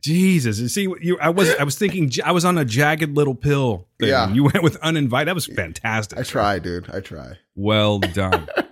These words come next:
Speaker 1: You threw me off of what I was talking about, but, uh,
Speaker 2: Like
Speaker 1: let's see.
Speaker 2: I said, I, I like, you know, I love Alanis Morissette, but it's the group you're talking about now that I just couldn't do it.
Speaker 1: How do you know? Name one song, Steve.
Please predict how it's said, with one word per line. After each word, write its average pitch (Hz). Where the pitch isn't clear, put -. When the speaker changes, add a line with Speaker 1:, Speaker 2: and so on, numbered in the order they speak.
Speaker 1:
You 135
threw 202
me 175
off 175
of 165
what 143
I 123
was 110
talking 175
about, 110
but, 113
uh, 104
Speaker 2:
Like 214
Speaker 1:
let's -
see. 302
Speaker 2:
I 285
said, 285
I, 240
I 196
like, 202
you 240
know, 220
I 180
love 170
Alanis 147
Morissette, 143
but 147
it's 165
the 165
group 143
you're 160
talking 160
about 143
now 113
that 160
I 151
just 156
couldn't 127
do 139
it. -
Speaker 1:
How 302
do 330
you 330
know? 320
Name 240
one 311
song, 262
Steve. 214